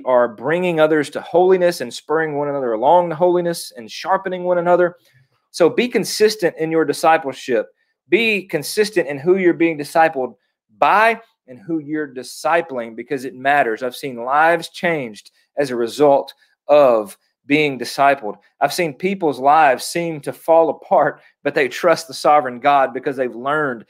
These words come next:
how to trust the sovereign God through discipleship and biblical discipleship. So, again, as we close, who are you discipling? Who are you being discipled by? That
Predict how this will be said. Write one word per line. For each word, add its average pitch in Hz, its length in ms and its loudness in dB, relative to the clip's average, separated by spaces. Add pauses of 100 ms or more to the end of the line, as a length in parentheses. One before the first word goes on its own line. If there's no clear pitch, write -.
(160)
how 143 100 0
to 127 100 0
trust - 360 -2
the 120 60 -14
sovereign 117 420 -2
God 110 320 0
through 120 160 -6
discipleship 117 720 -2
and 113 140 -16
biblical 139 600 -4 (260)
discipleship. 117 800 -2
So, 156 400 2 (680)
again, 156 320 0
as 131 120 -2
we 175 100 2
close, 202 460 4 (680)
who 254 480 0 (220)
are 165 100 4
you 180 180 -4
discipling? 220 760 0 (160)
Who 208 140 -4
are 226 60 -6
you 214 140 -10
being 190 320 -6
discipled 170 580 -2
by? 123 360 4 (800)
That 190 480 -2